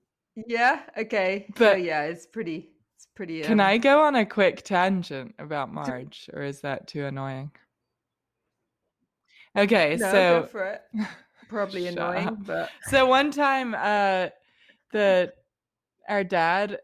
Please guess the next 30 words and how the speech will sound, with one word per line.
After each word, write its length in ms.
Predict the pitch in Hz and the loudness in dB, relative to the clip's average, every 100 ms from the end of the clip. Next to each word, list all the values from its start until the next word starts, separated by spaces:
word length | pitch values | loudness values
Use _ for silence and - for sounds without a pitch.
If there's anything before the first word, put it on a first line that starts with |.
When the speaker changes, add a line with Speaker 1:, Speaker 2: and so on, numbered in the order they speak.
| _ | _
Speaker 2:
asked 380 | 175 180 180 - | -2 -2 -4 -8
us 300 | 175 170 - - | -8 -8 -14 -18
to, 160 | 185 170 _ | -16 -18 _
um, 400 | 185 180 147 143 - | -6 -4 -4 -6 -6
asked 320 | 170 180 - | -4 -4 -6
me 140 | 190 170 | -8 -8
to 180 | 180 | -8
go 180 | 165 160 | -4 -4
get 220 | 156 147 | -4 -6
Marge 420 | 151 165 180 165 - | -4 -2 -2 -4 -10
for 180 | 156 | -8
breakfast 800 | 147 135 - - 160 208 - - - | -6 -6 -8 -12 -12 -12 -14 -14 -6
because 300 | 170 175 156 | -4 -4 -2
we 120 | 151 | -2
were 180 | 139 131 | -2 -2
out. 320 | - 143 208 - _ _ _ _ _ _ _ - | -2 -2 -2 -8 _ _ _ _ _ _ _ -6
<laughs> 80 | 214 - - - _ _ 208 202 - - - - - 220 _ - | -6 -6 -16 -20 _ _ -14 -12 -14 -10 -6 -6 -8 -14 _ -14
Speaker 1:
This 200 | 214 269 | -12 -10
is 160 | 233 | -8
a, 160 | 233 180 - 151 - _ | -8 -10 -14 -20 -20 _
this 340 | 151 196 226 - | -12 -10 -10 -14
tr-, 240 | - 220 | -16 -16
story 380 | 185 - 202 240 | -16 -12 -2 4
Speaker 2:
It 80 | 339 | 6
Speaker 1:
is 200 | 453 - | 6 4
Speaker 2:
is 60 | |
Speaker 1:
not 80 | 277 | -2
Speaker 2:
true. 400 | 269 233 170 147 | 2 4 4 0
Speaker 1:
true. 180 | 156 160 _ _ _ _ _ | -6 -14 _ _ _ _ _
Speaker 2:
What? 500 | 202 311 494 - - | 0 0 0 -6 -18